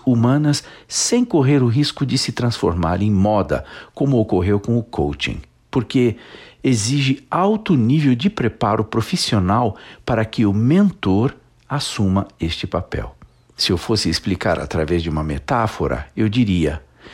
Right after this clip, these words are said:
imagine o impacto de conversar sobre as interpretações mais poderosas de qualquer situação,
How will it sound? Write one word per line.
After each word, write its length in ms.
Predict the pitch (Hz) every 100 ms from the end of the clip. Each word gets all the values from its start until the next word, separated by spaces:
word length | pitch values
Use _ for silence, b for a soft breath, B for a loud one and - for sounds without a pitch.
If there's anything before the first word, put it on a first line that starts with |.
| B B B
imagine 540 | 190 175 151 170 202 190
o 60 |
impacto 760 | 156 120 - 143 151 147 - 120
de 100 | 113
conversar 800 | - 98 87 80 - 143 131 120
sobre 320 | - 113 107
as 300 | 98 107 139
interpretações 1040 | 240 240 135 - 104 - 90 - 98 80
mais 420 | 98 95 123 143 139
poderosas 880 | - 104 82 78 76 69 62 - - b b
de 120 | 107
qualquer 480 | - 87 - 120 107
situação, 680 | - 98 71 - - 113